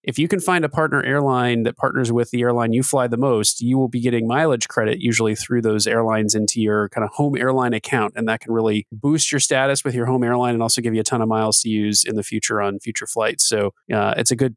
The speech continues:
good tip to check in with your, you know, kind of the airline you fly the most, if they've got any partners who might be flying where you're headed. So what else, Sam? What questions do you have?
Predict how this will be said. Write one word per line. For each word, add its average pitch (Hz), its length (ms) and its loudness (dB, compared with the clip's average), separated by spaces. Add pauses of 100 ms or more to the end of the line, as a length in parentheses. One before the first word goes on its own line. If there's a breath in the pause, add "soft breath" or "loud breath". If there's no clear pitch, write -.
good 143 140 0
tip - 200 -2
to 117 80 -2
check 123 300 0
in 113 240 2
with 110 200 -2
your, 104 460 0
you 110 80 -2
know, 98 120 0
kind 120 180 -2
of - 20 0
the 113 80 0
airline 120 300 2
you 117 80 2
fly 120 200 0
the 110 100 -2
most, 110 280 2
if 110 80 -2
they've 107 140 -2
got 110 140 0
any 104 160 0
partners - 420 -2
who 107 60 -4
might 101 140 0
be 107 80 -8
flying 101 420 0
where 101 140 -2
you're 101 240 -2
headed. 147 300 -2 (120)
So 165 240 -2 (200)
what 185 160 0
else, 135 180 2
Sam? 120 340 2
What 151 140 -2
questions 139 320 0
do 127 60 2
you 123 60 2
have? 104 260 -2